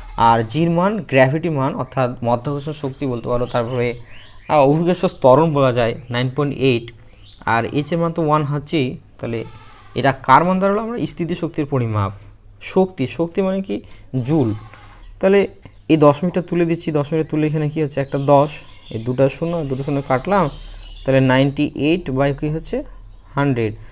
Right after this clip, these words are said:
তার মানে actually দাঁড়াচ্ছে জিরো পয়েন্ট নাইন এইট। যেহেতু শক্তি, শক্তি মানে কি? জুল, তাহলে অ্যান্সার হচ্ছে জিরো পয়েন্ট নাইন এইট জুল আমাদের স্থির শক্তির মান। তার নেক্সটে দাগে <clears throat> রয়েছে,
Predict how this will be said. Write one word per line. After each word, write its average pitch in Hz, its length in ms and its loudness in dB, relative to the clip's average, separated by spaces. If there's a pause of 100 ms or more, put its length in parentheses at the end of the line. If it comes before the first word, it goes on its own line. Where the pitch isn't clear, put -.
(160)
তার 180 140 2
মানে 196 160 2
actually 180 240 0
দাঁড়াচ্ছে 170 320 4
জিরো 147 200 2
পয়েন্ট 143 260 2 (120)
নাইন 131 260 4 (160)
এইট। 135 300 2 (480)
যেহেতু 165 360 0 (180)
শক্তি, 185 380 -2 (420)
শক্তি 143 380 0
মানে 165 180 0
কি? 160 100 -6 (120)
জুল, 156 160 0 (480)
তাহলে 117 300 -2 (280)
অ্যান্সার 123 360 -2
হচ্ছে 123 260 -4
জিরো 131 180 0
পয়েন্ট 123 160 -2
নাইন 117 200 -2
এইট 190 260 2 (420)
জুল 123 180 0
আমাদের 117 380 2 (1400)
স্থির 131 200 -4
শক্তির 117 340 -4
মান। 110 300 -2 (720)
তার 190 120 8
নেক্সটে 185 320 4
দাগে 175 400 6 (140)
<clears throat> 151 220 4
রয়েছে, 160 380 4